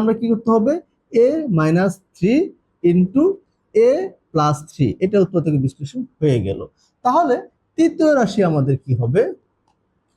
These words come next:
তৃতীয় রাশি আমাদের বলছে এ স্কয়ার মাইনাস ফোর এ প্লাস থ্রি। এটা যদি উৎপাদক বিশ্লেষণ করি তাহলে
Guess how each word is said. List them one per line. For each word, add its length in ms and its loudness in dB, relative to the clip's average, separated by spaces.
তৃতীয় 320 0
রাশি 180 -2
আমাদের 300 0
বলছে 220 -2
এ 100 4
স্কয়ার 360 0
মাইনাস 360 2
ফোর 220 2
এ 20 4
প্লাস 280 0
থ্রি। 120 0
এটা 180 0
যদি 140 2
উৎপাদক 300 -2
বিশ্লেষণ 420 -14
করি 140 -4
তাহলে 260 0